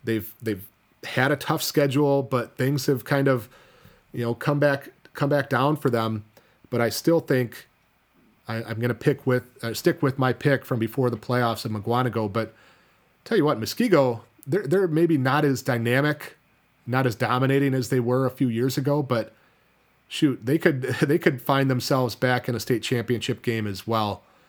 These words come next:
Um, Bayport is undefeated. I, I just, I like the other teams on that side of the bracket and the other group. Arrowhead is a strong co-, contender, uh, on the other side. They were a little fortunate to,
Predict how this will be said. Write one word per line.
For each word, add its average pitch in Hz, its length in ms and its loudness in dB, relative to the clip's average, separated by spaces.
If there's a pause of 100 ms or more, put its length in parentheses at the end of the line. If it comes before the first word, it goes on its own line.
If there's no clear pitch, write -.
(260)
Um, 95 500 -6 (220)
Bayport 143 400 2
is 135 120 0
undefeated. 135 800 2
I, 113 300 -8
I - 20 -4
just, 120 260 -4 (680)
I 117 100 -2
like 123 320 2
the 139 140 2
other 127 160 2
teams 131 340 0
on 127 100 0
that 123 200 0
side 127 240 0
of 123 40 -2
the 120 60 0
bracket 123 420 0
and 117 120 -2
the 113 100 -4
other 123 240 0
group. 131 400 0 (880)
Arrowhead 147 420 2
is 139 140 2
a 139 40 0
strong 143 380 2
co-, 135 160 -2 (140)
contender, 147 640 0 (200)
uh, 127 160 -2
on 131 180 0
the 131 80 2
other 139 160 2
side. 139 420 2
They 123 100 2
were 131 300 0
a 117 80 -4
little 135 160 2
fortunate 139 560 0
to, 120 280 0